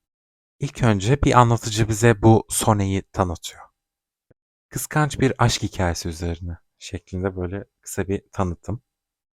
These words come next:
Ardından oyuna geçiyoruz ve Hamlet ve Ophelia'yı dinliyoruz. Ophelia'ya lanetler ve hakaretler yağdıran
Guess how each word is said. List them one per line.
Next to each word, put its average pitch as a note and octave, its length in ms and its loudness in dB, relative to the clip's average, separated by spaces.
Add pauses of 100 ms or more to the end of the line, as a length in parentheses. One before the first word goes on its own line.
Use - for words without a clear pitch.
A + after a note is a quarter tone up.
(140)
Ardından F#2+ 460 0
oyuna F2+ 240 -2
geçiyoruz F2+ 800 -6
ve C3+ 280 0
Hamlet B2 680 -4
ve A2 200 0
Ophelia'yı E2+ 600 -6
dinliyoruz. E2 600 -14 (1400)
Ophelia'ya A#2 560 0
lanetler G#2+ 760 0
ve G2+ 40 -4
hakaretler G2 720 -4
yağdıran F#2+ 600 -4